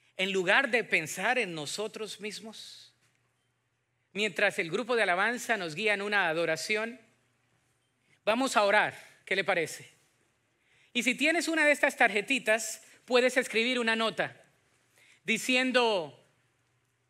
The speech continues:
"Dios te ama, estamos pensando en ti. Queremos que sepas que no estás solo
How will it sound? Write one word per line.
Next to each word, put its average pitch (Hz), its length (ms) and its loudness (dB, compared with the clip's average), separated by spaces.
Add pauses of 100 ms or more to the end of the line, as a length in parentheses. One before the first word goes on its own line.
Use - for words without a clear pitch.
(460)
"Dios 226 360 -2
te 233 140 2
ama, 180 340 -2 (840)
estamos 226 500 -2 (200)
pensando 220 600 2
en 208 160 -6
ti. 175 360 -10 (840)
Queremos 240 400 4
que 247 140 2
sepas 247 460 2
que 226 140 0
no 226 100 2
estás 226 320 0
solo 208 500 -2